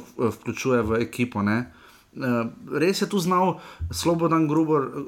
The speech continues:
Pantalona je uvedel, recimo, ne. Eh, res je znal Slobodan Grubor nare-, na-, zna najti nove igralce in to, in rezultat sploh ne trpi. Aluminij je še vedno v borbi za prvo mesto, ljubi bog.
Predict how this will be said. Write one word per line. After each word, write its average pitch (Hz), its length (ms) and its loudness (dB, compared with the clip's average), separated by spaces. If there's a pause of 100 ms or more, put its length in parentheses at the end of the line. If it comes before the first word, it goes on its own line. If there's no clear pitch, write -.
Pantalona 143 580 4
je 110 80 2
uvedel, 117 340 2
recimo, 117 340 -2
ne. 120 260 2
Eh, 120 400 -4 (340)
res 180 320 0
je 185 80 -4
znal 165 220 0
Slobodan 165 420 0
Grubor 156 460 0
nare-, 123 300 0
na-, 123 240 0 (340)
zna 143 340 -2
najti 196 240 2
nove 180 200 0
igralce 151 460 0
in 131 300 -2
to, 165 220 -2
in 151 160 2
rezultat 127 400 2
sploh - 220 -2
ne 135 100 -2
trpi. 147 380 -2
Aluminij 147 380 2
je 165 60 2
še 135 140 -4
vedno 156 200 2
v 143 100 0
borbi 147 260 0
za 117 140 2
prvo 143 260 0
mesto, 143 320 -2
ljubi 110 240 0
bog. 113 280 -2